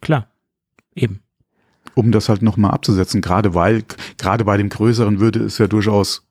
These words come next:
Speaker 2: oder denke ich mal, gäbe es entsprechend auch Interesse bei den Kunden, ähm,
Speaker 1: Ja.
Speaker 2: die das sowieso als iPad Mini-Ersatz sehen.
Speaker 1: Mhm.
Speaker 2: Oder auch nutzen, ja,
Speaker 1: Mhm.
Speaker 2: oder als Tablet-Ersatz dann
Speaker 1: Mhm.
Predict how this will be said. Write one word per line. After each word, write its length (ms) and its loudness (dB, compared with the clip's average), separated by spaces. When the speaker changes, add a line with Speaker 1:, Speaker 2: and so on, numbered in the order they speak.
Speaker 2:
oder 200 0
denke 220 2
ich 120 0
mal, 200 0
gäbe 300 4
es 160 2
entsprechend 640 0
auch 180 -2
Interesse 500 0
bei 140 0
den 160 -2
Kunden, 480 -8
ähm, 300 2
Speaker 1:
Ja. 100 2
Speaker 2:
die 220 0
das 160 4
sowieso 420 4
als 220 0
iPad 400 2
Mini-Ersatz 720 2
sehen. 420 0
Speaker 1:
Mhm. 220 -4
Speaker 2:
Oder 200 4
auch 220 2
nutzen, 480 2
ja, 220 2
Speaker 1:
Mhm. 80 0
Speaker 2:
oder 480 0
als 180 -2
Tablet-Ersatz 800 0
dann 140 0
Speaker 1:
Mhm. 180 0